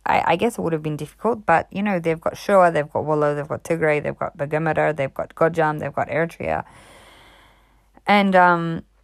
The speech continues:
Afar. And so, you know, they've united and said, "Okay, we're gonna be this new, this new modern day Ethiopia." So people, what I'm, my point is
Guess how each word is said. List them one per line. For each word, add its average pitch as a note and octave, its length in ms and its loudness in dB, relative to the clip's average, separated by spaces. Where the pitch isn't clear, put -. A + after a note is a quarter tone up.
Afar. E3+ 640 4
And G3 460 4
so, G3 400 4
you G3 220 -2
know, C#4 120 2
they've F#3+ 220 0
united D#3+ 400 -2
and D3+ 160 -8
said, D3+ 140 -4
"Okay, D3 260 -4
we're C#3+ 80 -4
gonna D#3 220 -6
be D3 120 -10
this D3 240 -12
new, D3 300 -8
this C#4 320 -6
new A3+ 280 0
modern F3+ 320 -2
day D#3+ 180 -2
Ethiopia." - 500 -10
So B3 240 0
people, G#3 420 -2
what C4+ 160 6
I'm, D4+ 260 2
my A#3 140 4
point B3+ 320 -2
is E3+ 360 -4